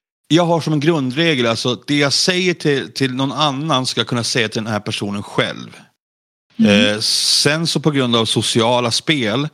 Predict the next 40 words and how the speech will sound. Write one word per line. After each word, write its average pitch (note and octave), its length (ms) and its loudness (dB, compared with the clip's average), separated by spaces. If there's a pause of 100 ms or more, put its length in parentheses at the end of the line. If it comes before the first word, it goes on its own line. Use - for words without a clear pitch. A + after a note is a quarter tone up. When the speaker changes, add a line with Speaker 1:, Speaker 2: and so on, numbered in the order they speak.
(400)
Speaker 1:
alltså A2 240 0
jag A2 60 2
vet A2 200 0
ju B2 40 4
också A#2+ 280 0
om A#2 100 2
att G#2+ 100 2
jag G#2+ 100 -6
kan B2+ 120 2
inte B2+ 140 -2
säga C#3+ 460 2
allting A2+ 300 0
jag G#2+ 100 -2
tycker - 300 -2
om F3 40 2
en E3 80 0
person G2+ 480 0
rakt F#2+ 320 -2
ut, G2+ 220 -2
för F#2+ 280 -2 (360)
jag A2 120 2
väljer G2+ 340 2
mina G2+ 200 -2
strider. A#2+ 560 0
Men A2+ 160 2
jag A2+ 80 2
skulle - 180 0
inte G#2+ 180 -2
ha B2 100 2
någon D#3+ 100 0
problem D3+ 560 0
med G#2 100 2
att G2+ 80 -6
kunna G#2+ 160 -2
säga G#2 380 0
det G2+ 60 -2
här F#2+ 120 0
till G2 140 -8
en F#2+ 60 -8
person. D3+ 500 -2